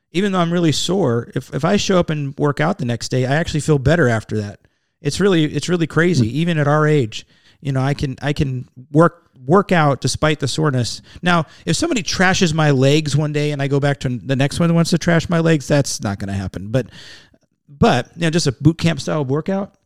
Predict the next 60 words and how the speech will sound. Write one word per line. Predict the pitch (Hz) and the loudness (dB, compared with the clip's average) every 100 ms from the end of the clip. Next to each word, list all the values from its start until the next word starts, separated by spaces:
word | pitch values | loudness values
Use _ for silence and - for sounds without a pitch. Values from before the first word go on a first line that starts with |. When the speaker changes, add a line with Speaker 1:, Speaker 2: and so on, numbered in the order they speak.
| _ _ - | _ _ -10
Speaker 1:
I | |
go | 160 170 | -2 2
and | 147 | 4
work | 156 | 2
out, | 170 165 185 | 2 0 -2
and | 127 | -4
then, | 135 131 139 | -6 -6 0
or, | 156 143 | 2 2
or | 214 226 170 | 2 2 4
even | 185 143 | 2 2
running, | 131 190 107 | 0 -2 -4
you | 117 | -6
know. | 120 139 151 - - - - _ - | -6 -6 -10 -14 -14 -14 -18 _ -12
Um, | 127 123 117 107 113 _ _ _ _ - | -6 -6 -6 -10 -16 _ _ _ _ -10
I, | 135 147 143 | -4 -2 0
uh, | 135 127 123 - | 0 -2 -4 -4
I, | 139 | -6
I | - 143 | -2 -2
found | - 180 170 | 0 0 0
that | 160 139 | -2 0
that | 156 | -2
really | 147 160 160 143 | 0 2 2 -2
actually | - 143 - | -6 -4 -2
works. | 156 165 - - - | 0 0 -2 -8 -12
You | 131 | -10
know, | 131 | -10
it's | 123 | -4
kinda | 170 | -4
like | 156 139 | -2 0
bite | 123 147 | 0 0
the | 147 | -2
dog | 147 147 | -4 -4
that | 120 | -4
bit | 156 - | -4 -4
you. | |
You | 107 113 | -6 -6
know, | 120 | -6
go | 123 | -6
out | 135 | -6
there | 139 131 | -4 -4
and | 123 | -4
work | 127 | -6
out | 143 151 | -4 -4
again. | 110 107 | -4 -6
Speaker 2:
Yeah. | |
Speaker 1:
And | 107 110 _ _ _ _ _ _ | -8 -10 _ _ _ _ _ _
Speaker 2:
For | - | -4
me, | 113 135 | -2 -2
it's | 95 | -4
the | 90 | -8
joints. | 98 110 - | -6 -6 -8
My | 101 92 | -10 -8
joints | 104 143 | -6 -8
get | - 95 - _ _ | -8 -14 -16 _ _
more | - 101 95 | -12 -8 -6
sore | - 110 104 | -6 -6 -6
when | 95 | -6
I'm | 92 | -6
not | 98 143 - | -6 -8 -10
going | 67 73 113 | -18 -16 -20